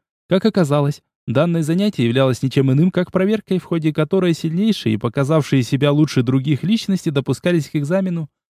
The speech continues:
где могли претендовать на академическую стипендию. Также наставник Оливер проговорился и о том, что есть и вторая дополнительная стипендия для отличников теоретических знаний.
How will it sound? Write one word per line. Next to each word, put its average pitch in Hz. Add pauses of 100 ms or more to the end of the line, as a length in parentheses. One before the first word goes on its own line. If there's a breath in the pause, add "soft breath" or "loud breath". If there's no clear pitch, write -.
(160)
где 113
могли 135
претендовать 135
на 117
академическую 127
стипендию. 104 (400)
Также 120
наставник 127
Оливер 147
проговорился 113
и 117
о 110
том, 156
что -
есть 175
и 196
вторая 202
дополнительная 165
стипендия 165
для 156
отличников 170
теоретических 135
знаний. 120